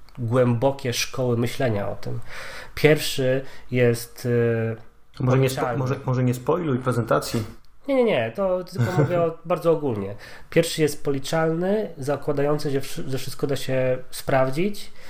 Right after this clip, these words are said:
Speaker 1: zweryfikować, a drugi jest, y, mówiący o tym, że na-, że rzeczywistość jest jakby nie do poznania przez nas. I opisuje, jakie są metody, y, jak to się przekłada na metody zarządcze, czyli, y, w jaki sposób, y, myśleć o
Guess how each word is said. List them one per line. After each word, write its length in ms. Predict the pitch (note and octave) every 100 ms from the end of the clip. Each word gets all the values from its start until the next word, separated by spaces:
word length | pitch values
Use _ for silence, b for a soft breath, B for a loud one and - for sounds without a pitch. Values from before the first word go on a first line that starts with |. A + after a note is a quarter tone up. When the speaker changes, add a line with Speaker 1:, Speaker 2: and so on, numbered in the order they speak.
| B
Speaker 1:
zweryfikować, 800 | C3 C3+ C3 C3+ C3+ E3+ G3 -
a 80 | C3+
drugi 240 | D#3 D#3
jest, 440 | D#3+ D3+ - -
y, 520 | D#3 D3+ D3+ D3 D3 D3+
mówiący 420 | C#3 C#3+ D3+ D3+
o 40 | D3+
tym, 220 | D#3 D3
że 80 | D3+
na-, 220 | D3+ -
że 160 | C#3+ D3 -
rzeczywistość 600 | - D3 D#3 D#3+ E3 D#3+
jest 420 | D#3 D3+ - -
jakby 340 | D#3 D3+ D3+ D3+
nie 540 | D3+ D3+ D3 D#3+ E3+
do 160 | D#3+ D#3+
poznania 500 | D#3+ D3 E3 D#3 D3+
przez 220 | - D3
nas. 320 | G#2 G#2 - B B B B B B B B B B -
I 380 | C#3+ C#3+ C#3+ -
opisuje, 880 | C#3+ D3+ - F#3+ F#3+ F3 E3 D#3+ D#3
jakie 240 | C#3 D#3 D#3+
są 140 | E3
metody, 800 | D3+ D3 D#3 D3 D3 D3 C#3+ C#3 - - - - - - -
y, 100 | C3+
jak 160 | C#3 C#3+
to 100 | D#3
się 120 | -
przekłada 320 | - - D3
na 100 | C#3
metody 280 | C3+ C#3+ C3
zarządcze, 560 | B2+ C3+ A#2+ - - G#2
czyli, 400 | - A2+ A2+ A2 B B B
y, 180 | A#2 A2+
w 60 | A2+
jaki 200 | B2 B2
sposób, 640 | - B2+ - A#2 G#2+ -
y, 120 | A2 A2+
myśleć 460 | C3+ - B2 -
o 580 | A#2 A#2 A2+ A2 A2 A2+